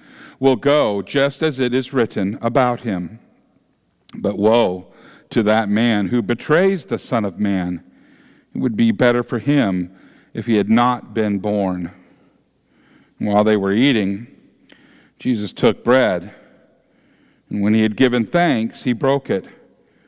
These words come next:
and he gave it to his disciples, saying, "Take and eat.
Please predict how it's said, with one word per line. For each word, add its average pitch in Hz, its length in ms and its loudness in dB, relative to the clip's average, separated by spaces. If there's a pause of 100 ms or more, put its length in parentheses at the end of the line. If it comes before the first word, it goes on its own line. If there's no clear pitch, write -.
and 131 80 2
he 123 60 4
gave 127 240 2
it 156 100 -4
to 143 100 -6
his 135 140 -2
disciples, 143 640 -2
saying, 117 280 0
"Take 165 520 -2 (1500)
and 117 160 0
eat. 147 440 -2